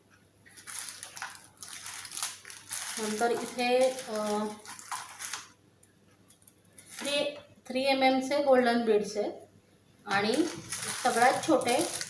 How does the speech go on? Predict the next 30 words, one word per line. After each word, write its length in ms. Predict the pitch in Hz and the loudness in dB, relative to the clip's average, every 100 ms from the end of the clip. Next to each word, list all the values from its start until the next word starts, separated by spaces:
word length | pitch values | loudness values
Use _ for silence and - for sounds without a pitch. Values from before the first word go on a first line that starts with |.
| - - | -12 -10
हे 60 | |
सीड 340 | 277 302 254 240 | -4 0 2 2
बीड 460 | 254 381 - 240 | 0 -2 -6 -2
गोल्डन 320 | 233 214 202 190 | 0 2 0 -2
बीड्स 280 | 180 190 - | -4 -8 -12
आहेत. 160 | - - - - _ _ - | -16 -16 -18 -20 _ _ -8
सीड 260 | 302 311 | 0 4
बीड 120 | 320 320 | 6 8
गोल्डन 420 | 285 269 262 269 | 8 8 6 4
बीड 160 | 285 | 2
आपल्याला 400 | 277 262 262 262 | 4 4 4 2
खूप, 400 | 294 - - - | -2 -6 -6 4
अ, 420 | 262 247 240 233 233 | 6 8 6 4 2
लागतात 480 | 233 220 - 233 240 - - - | 0 0 0 0 0 -2 -14 -6
जेव्हा 220 | 233 220 | -2 0
आपण, 420 | 226 233 226 233 | 0 0 -2 -2
अ, 240 | 220 214 214 | -2 -2 -2
फुलांच्या 500 | 214 233 226 233 240 | 0 0 0 0 0
नथी 360 | 226 226 220 | -2 -4 -2
बनवतो 340 | 208 208 214 208 | 0 0 -2 -4
त्यासाठी. 540 | 208 202 214 - 254 320 - - - - - - - - - - - - - - 254 | -4 -4 -6 -6 -6 -6 -10 -12 -12 -14 -12 -10 -8 -10 -12 -10 -8 -6 -8 -6 -2
अशा 180 | - 277 | 2 4
प्रकारचे 420 | 294 294 294 311 | 4 4 4 2
वेगवेगळे 460 | 269 262 285 285 | 4 4 2 2
बीड्स 260 | 285 277 302 | 0 -2 -4
मी 80 | 277 | -4
इथं 100 | 277 | -2
प्रोव्हाइड 380 | 269 247 247 254 | 2 6 6 6
करते. 480 | 247 - 247 254 254 - - - | 0 0 0 0 -2 -8 -10 -10
शिवाय 540 | - 277 277 277 277 | -8 4 6 8 6